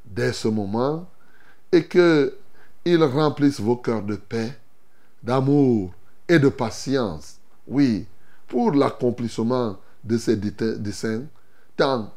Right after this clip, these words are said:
aujourd'hui que demain. Vous êtes donc la bienvenue, vous êtes à votre radio, c'est la Success Radio, la radio de la vérité, la fréquence du salut.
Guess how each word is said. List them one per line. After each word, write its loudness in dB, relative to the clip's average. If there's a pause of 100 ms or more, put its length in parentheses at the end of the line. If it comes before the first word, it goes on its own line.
aujourd'hui 2
que -4
demain. -4 (800)
Vous -2
êtes 6
donc 6
la 4
bienvenue, 2 (640)
vous -2
êtes 0 (400)
à 2
votre 2
radio, -2 (640)
c'est 0
la 6
Success 4
Radio, 0 (520)
la -4
radio 4
de 4
la 6
vérité, -2 (480)
la -2
fréquence 0
du -6
salut. 0